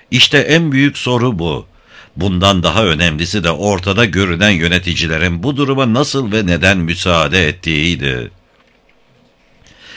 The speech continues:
Bu kamu gücünü kimler gasp etmiş kullanıyor? Gücün sahibi olması gerekenler ellerindeki gücün gaspına neden ses çıkarmıyor?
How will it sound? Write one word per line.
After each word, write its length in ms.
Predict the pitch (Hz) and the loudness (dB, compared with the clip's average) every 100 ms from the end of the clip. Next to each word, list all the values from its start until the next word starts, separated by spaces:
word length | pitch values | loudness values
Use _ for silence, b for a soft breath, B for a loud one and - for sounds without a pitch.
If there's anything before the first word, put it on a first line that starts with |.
| B | B
Bu 180 | 127 190 | -2 0
kamu 280 | 147 160 214 | 2 4 4
gücünü 400 | 131 90 76 80 | 2 -2 -2 -2
kimler 420 | - 127 139 160 | -2 0 0 0
gasp 420 | 131 123 123 - | 0 2 0 0
etmiş 300 | 117 98 104 | -4 0 -2
kullanıyor? 760 | - 101 90 90 87 85 82 - B B B | 0 -2 0 2 2 0 0 -6 B B B
Gücün 360 | - 127 180 160 | -2 2 2 0
sahibi 400 | - 135 117 113 | 0 0 2 2
olması 400 | 123 104 107 113 | 0 0 0 0
gerekenler 680 | 95 98 95 95 95 85 71 | 0 0 2 2 2 2 0
ellerindeki 760 | 76 95 87 95 85 92 95 | 0 0 0 -2 -2 -2 -4
gücün 360 | 80 87 98 87 | -4 -2 -2 -2
gaspına 540 | 90 85 - 92 90 | -2 -2 -4 -4 -2
neden 340 | 80 76 87 95 | 0 0 0 0
ses 300 | 98 104 - | 0 0 0
çıkarmıyor? 720 | 98 92 90 87 87 87 | -2 2 2 2 0 0